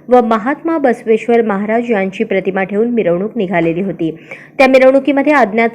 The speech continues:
समाजकंटकाने महात्मा बसवेश्वर यांच्या प्रतिमेला पेपर लावून झाकून ठेवले. जशी मिरवणूक पुढे पुढे जात होती, त्या दरम्यान बसवेश्वरांची प्रतिमा मिरवणुकीमधून काढून टाकण्यात आली. या प्रकरणी मंदिर पंचकमिटीकडे विचारणा केली असता, याबाबत आम्हाला कोणतीच माहिती नाही,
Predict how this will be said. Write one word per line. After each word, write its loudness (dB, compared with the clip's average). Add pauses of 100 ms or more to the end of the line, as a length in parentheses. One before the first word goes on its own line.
समाजकंटकाने 0
महात्मा -4
बसवेश्वर 0
यांच्या 0
प्रतिमेला 0
पेपर 0
लावून -2
झाकून -4
ठेवले. -2 (680)
जशी 2
मिरवणूक 4
पुढे 4
पुढे 4
जात 4
होती, 0
त्या 2
दरम्यान 2
बसवेश्वरांची 2
प्रतिमा 0 (360)
मिरवणुकीमधून 4
काढून 2
टाकण्यात -2
आली. -4 (300)
या 6
प्रकरणी 2
मंदिर 2
पंचकमिटीकडे 0
विचारणा -2
केली 0
असता, 0
याबाबत 0
आम्हाला -4
कोणतीच -4
माहिती -2
नाही, -4